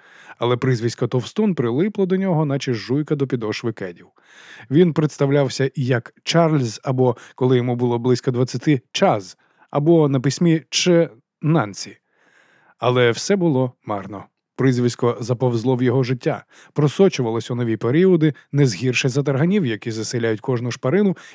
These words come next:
і за холодильниковий світ у новій кухні.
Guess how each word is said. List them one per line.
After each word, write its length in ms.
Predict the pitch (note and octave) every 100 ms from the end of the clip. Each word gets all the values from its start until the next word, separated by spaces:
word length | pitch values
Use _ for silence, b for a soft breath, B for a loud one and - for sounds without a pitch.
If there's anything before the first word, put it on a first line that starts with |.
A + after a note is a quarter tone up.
| -
і 60 |
за 120 | F#3 F3+
холодильниковий 720 | C3+ B2+ B2 B2 B2 B2 A#2
світ 300 | - E3+ F3
у 100 | -
новій 300 | C#3 B2 A2+
кухні. 460 | A2+ B2+ F#2 - -